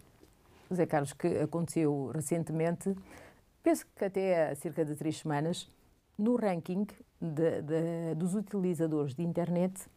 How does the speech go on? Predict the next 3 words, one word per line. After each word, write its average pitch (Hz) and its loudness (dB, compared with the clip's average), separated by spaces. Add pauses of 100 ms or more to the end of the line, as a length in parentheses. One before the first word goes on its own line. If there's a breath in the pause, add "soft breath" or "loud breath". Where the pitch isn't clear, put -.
(1300 loud breath)
o 214 0
português 185 0
estava 190 -2